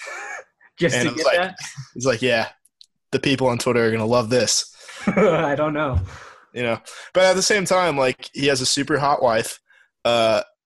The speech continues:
Speaker 2: he's still got that kinda, like, feud going with Future.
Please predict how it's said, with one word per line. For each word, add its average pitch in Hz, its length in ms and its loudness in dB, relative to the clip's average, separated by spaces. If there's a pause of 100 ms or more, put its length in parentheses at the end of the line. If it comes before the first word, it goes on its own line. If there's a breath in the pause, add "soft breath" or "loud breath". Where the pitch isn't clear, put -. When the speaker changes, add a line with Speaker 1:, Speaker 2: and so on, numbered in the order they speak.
(640)
Speaker 2:
he's 127 180 -2
still 151 180 2
got 147 200 0
that 127 380 0
kinda, 131 220 -2
like, 120 280 0
feud 127 380 -4
going 127 320 0
with 110 160 -2
Future. 127 500 -2